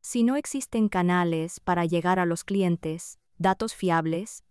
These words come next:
personas que validen la calidad, una organización que ejecute las acciones y costes asumibles,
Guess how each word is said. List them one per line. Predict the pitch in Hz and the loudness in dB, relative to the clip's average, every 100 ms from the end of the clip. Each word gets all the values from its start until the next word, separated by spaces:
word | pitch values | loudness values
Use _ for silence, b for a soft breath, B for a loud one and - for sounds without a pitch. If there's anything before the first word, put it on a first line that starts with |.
| - | -4
personas | 196 - 226 240 262 - | -2 0 0 0 -2 -6
que | 226 | -2
validen | 196 175 185 190 190 | 2 2 2 2 4
la | 175 | 2
calidad, | 165 165 160 165 156 165 _ _ _ - | 2 0 2 2 2 0 _ _ _ -2
una | 247 262 | 0 0
organización | 240 208 196 - 180 208 208 | 2 2 2 0 -4 0 0
que | 208 185 | 2 0
ejecute | 175 185 - 214 220 226 | -2 -4 -6 -8 -4 0
las | 202 - | 0 0
acciones | 170 - 196 190 185 196 | -6 -4 0 2 2 0
y | 180 | -4
costes | - 196 208 202 | -4 -4 -4 -6
asumibles, | 185 175 170 170 165 165 - | -4 0 2 2 0 -4 -8